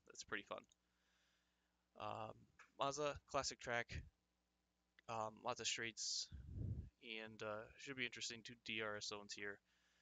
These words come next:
Um, next race is September twenty-sixth, the Russian Grand Prix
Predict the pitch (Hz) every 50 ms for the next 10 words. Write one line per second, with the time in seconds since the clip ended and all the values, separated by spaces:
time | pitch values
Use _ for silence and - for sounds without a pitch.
0 | _ _ _ _ _ - - 104 104 104 104 107 107 107 - _ _ _ _ -
1 | - 127 - - - - 120 113 110 - - - - - - _ - 117 113 113
2 | 113 110 110 110 107 110 - - _ - - - - - - - - - 110 101
3 | - - 101 - - - - - - - 101 101 104 101 - 110 95 98 98 101
4 | 101 - - 175 196 202 202